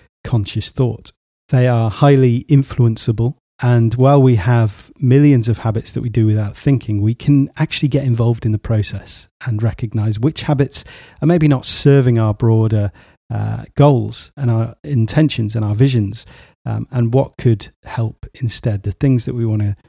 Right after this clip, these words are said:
put in place, uh, rather than those things that are not necessarily serving, um, the, the vision that we have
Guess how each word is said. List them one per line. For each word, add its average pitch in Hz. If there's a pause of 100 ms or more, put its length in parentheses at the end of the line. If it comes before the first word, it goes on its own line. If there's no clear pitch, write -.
(200)
put - (160)
in 107
place, 101 (360)
uh, 107
rather 113
than 101
those 101
things 101
that -
are 131
not 160
necessarily 107
serving, 104 (460)
um, 101 (120)
the, 123
the 131
vision 143
that 156
we 127
have 135